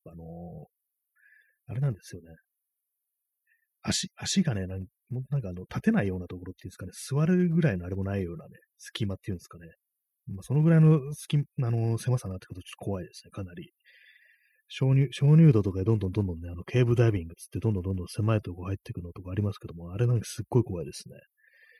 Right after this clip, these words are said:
これどっか引っかかって出れなくなったらどうなるんだみたいなことを考えてかなりね、怖いんですけども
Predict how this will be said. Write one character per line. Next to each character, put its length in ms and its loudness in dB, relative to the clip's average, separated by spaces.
こ 100 -8
れ 60 -6
ど 80 0
っ 20 -4
か 120 -8
引 100 -12
っ 20 -20
か 140 6
か 100 8
っ 20 6
て 120 2
出 140 0
れ 80 4
な 80 2
く 120 -10
な 80 -10
っ 40 -8
た 140 -8
ら 100 -6
ど 100 -4
う 120 2
な 140 2
る 100 -2
ん 60 -6
だ 80 -18
み 80 -10
た 80 -14
い 20 -14
な 40 -18
こ 100 -18
と 120 -14
を 20 -8
考 60 -8
え 20 -10
て 80 -12
か 120 -4
な 100 -2
り 80 -12
ね、 80 -18
怖 280 -2
い 40 -2
ん 40 -6
で 120 -12
す 80 -20
け 100 -6
ど 100 -8
も 260 -12